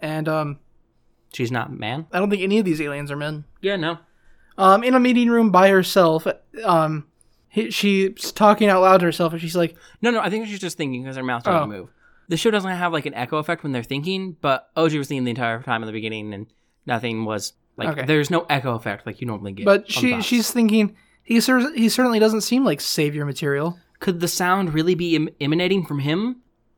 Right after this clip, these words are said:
Speaker 1: Yep.
Speaker 2: We don't know what the sound is. We can easily assume it's musical related, though.
Speaker 1: So, after work,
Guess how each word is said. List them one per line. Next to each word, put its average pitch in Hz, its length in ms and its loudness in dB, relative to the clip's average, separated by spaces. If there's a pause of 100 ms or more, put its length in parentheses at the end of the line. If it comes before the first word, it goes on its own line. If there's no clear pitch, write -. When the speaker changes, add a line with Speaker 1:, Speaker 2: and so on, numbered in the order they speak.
Speaker 1:
Yep. 220 340 2 (140)
Speaker 2:
We 165 100 4
don't 208 140 6
know 214 60 2
what 233 100 -2
the 175 80 -8
sound 185 280 4
is. 135 280 -2 (360)
We 143 160 0
can 139 100 -4
easily 147 300 2
assume 120 300 -4
it's 110 100 -6
musical 107 360 -6
related, 98 400 -12
though. - 100 -20
Speaker 1:
So, 254 400 8
after 269 240 8
work, 247 240 10